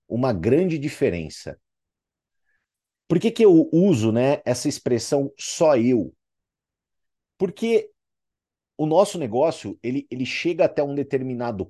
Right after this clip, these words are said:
ponto que você não tem controle mais da situação. Eu acredito que todos concordam comigo. A partir do momento que eu faço a minha apresentação, na minha visão,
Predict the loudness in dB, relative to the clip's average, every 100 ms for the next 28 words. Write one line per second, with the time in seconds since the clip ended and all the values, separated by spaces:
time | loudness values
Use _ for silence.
0 | -2 0 0 -4 _ -20 _ _ _ _
1 | _ _ _ _ 0 0 0 -2 -4 -2
2 | -4 -4 -6 -6 -2 0 0 -2 -2 -2
3 | -2 -2 -2 -6 -6 -4 -6 -6 _ _
4 | _ _ -6 -6 -6 -10 -10 -2 -2 -2
5 | -4 -6 0 2 2 0 -6 -10 -10 -14
6 | _ _ _ _ _ _ _ _ _ _
7 | -2 2 2 2 0 0 0 0 0 -2
8 | -4 -8 -12 -18 _ _ _ -2 0 0
9 | 2 2 2 -2 -2 -2 -2 -2 -2 -2
10 | -2 -4 -4 -4 -6 -6 -4 0 0 -2
11 | -12 _ _ _ _ _ _ _ _ _
12 | -4 -2 0 0 0 0 -2 -4 -2 0
13 | 0 -2